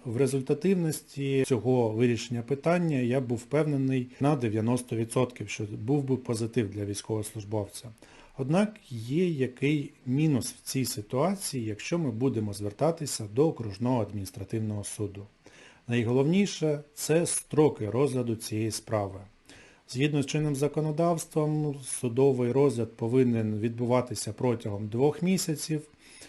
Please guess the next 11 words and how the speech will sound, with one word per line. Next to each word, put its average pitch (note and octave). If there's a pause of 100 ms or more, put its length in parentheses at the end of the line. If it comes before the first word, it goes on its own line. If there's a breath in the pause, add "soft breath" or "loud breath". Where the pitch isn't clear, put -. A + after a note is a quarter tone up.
(320 loud breath)
однак D#3
на B2+
практиці C#3
судові A#2
справи C#3
іноді A2+
розглядаються A#2+
і B2
приблизно A2
один G#2
рік. F#2+